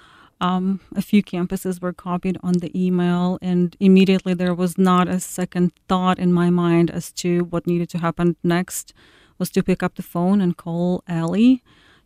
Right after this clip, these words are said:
to find out more. How many students are we talking about? What are their situations? Where they're at?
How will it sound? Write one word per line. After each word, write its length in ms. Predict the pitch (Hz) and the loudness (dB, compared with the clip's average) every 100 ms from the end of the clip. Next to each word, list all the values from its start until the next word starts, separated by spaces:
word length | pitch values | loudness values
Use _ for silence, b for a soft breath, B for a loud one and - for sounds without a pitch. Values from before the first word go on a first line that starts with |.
| - | -4
to 80 | 202 | -2
find 340 | 190 190 180 | 2 4 4
out 380 | 175 175 - - _ - | 2 -2 -6 -20 _ 2
more. 520 | 185 180 170 - 185 _ - | 2 4 0 -4 -8 _ -6
How 80 | 180 | -2
many 180 | 180 | 0
students 460 | 180 - 185 175 165 | -2 -2 -2 -2 -4
are 80 | 170 | -8
we 80 | 180 | -10
talking 360 | 180 175 180 | -8 -4 0
about? 460 | 180 180 175 175 - b b b b | 2 2 2 -2 -8 b b b b
What 180 | 175 170 | -8 -6
are 80 | 175 | -4
their 160 | 175 | -6
situations? 1000 | - 180 - 175 175 - 165 170 175 - b b b b - | -6 -8 -4 -2 -2 -2 -2 -2 -4 -12 b b b b -2
Where 140 | 180 | 0
they're 140 | 180 | 2
at? 320 | 175 170 180 | 2 2 0